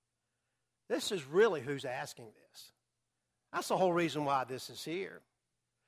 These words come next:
There's, I don't believe there's actually martyrs up in heaven that are saying, "Oh, how long is this gonna?"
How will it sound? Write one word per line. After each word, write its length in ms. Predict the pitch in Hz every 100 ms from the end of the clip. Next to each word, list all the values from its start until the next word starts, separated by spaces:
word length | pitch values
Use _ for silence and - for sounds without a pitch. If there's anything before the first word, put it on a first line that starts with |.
| _ _ _ _ -
There's, 240 | 214 - _ _ _ _ _ _ _ _ _
I 140 | 139 180
don't 180 | 185
believe 200 | 147 170
there's 160 | 151 143
actually 420 | 156 165 - 147
martyrs 540 | 127 123 147 185 147 135
up 200 | 139 -
in 60 |
heaven 400 | 127 151 170 147
that 140 | 135 127
are 100 | 127
saying, 220 | 151 139
"Oh, 160 | 180 214
how 160 | 160
long 240 | 208 214 202
is 80 |
this 120 | 185 -
gonna?" 180 | 185